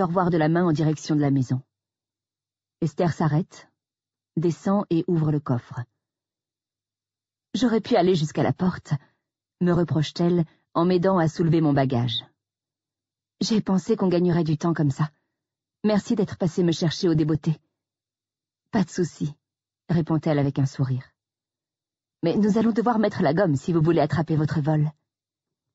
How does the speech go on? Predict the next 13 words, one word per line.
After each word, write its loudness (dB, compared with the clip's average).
Elle 2
referme 2
le 2
coffre -2
et 0
j'en 0
profite -2
pour -2
de 0
nouveau 2
agiter 0
le 2
bras 0